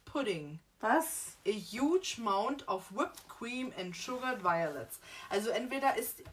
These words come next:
Speaker 1: jede Art von Dessert irgendwie ein Pudding bei denen oder
Speaker 2: Ach
Speaker 1: es ist ein
Speaker 2: so.
Speaker 1: Pudding mit Schlagsahne und diesen Veilchen, weil nur Schlagsahne und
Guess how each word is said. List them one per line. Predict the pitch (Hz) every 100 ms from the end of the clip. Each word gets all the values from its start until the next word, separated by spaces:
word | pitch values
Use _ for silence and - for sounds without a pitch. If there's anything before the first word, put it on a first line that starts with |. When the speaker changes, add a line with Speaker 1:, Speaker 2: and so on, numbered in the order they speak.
| - -
Speaker 1:
jede | 220 277 220
Art | - 269
von | 285 220
Dessert | 202 - 208 208 269 -
irgendwie | 240 220
ein | 208 170
Pudding | 220 226 294
bei | 330 302
denen | 311 339 370 403 - - - - -
oder | 208 262 277
Speaker 2:
Ach | 226
Speaker 1:
es | 254
ist | 226 269 -
ein |
Speaker 2:
so. | 208
Speaker 1:
Pudding | 220 277 339 330 277
mit | 370 -
Schlagsahne | - 311 311 - 311 302 220
und | 240 214
diesen | 208 180
Veilchen, | 170 165 180 185 180
weil | 196
nur | 226 277 427 523
Schlagsahne | - 381 415 - - 359 381
und | 370 277 277